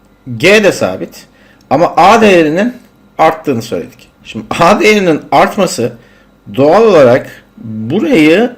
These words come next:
azaltacak. Çünkü G eksi A. A değeri artarsa, e, çıkartma işlemindeki bu toplam değerin azaldığını görürüm. M L sabitti.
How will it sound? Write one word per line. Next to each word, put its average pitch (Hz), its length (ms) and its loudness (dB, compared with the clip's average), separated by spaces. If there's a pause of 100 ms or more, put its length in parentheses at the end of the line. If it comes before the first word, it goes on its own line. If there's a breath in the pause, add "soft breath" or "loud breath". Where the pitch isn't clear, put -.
(200)
azaltacak. 123 760 0
Çünkü 120 280 -8
G 113 200 -6
eksi 135 640 -4 (140)
A. 107 200 0 (1040 soft breath)
A 131 240 2
değeri 127 260 4
artarsa, 127 760 0 (580 soft breath)
e, 117 360 0
çıkartma 143 480 -2
işlemindeki 117 760 -6
bu 131 220 -6
toplam 139 800 0
değerin 117 520 0 (420 loud breath)
azaldığını 127 640 0 (180)
görürüm. 175 460 0 (400 loud breath)
M 170 280 0
L 127 240 2
sabitti. 180 840 0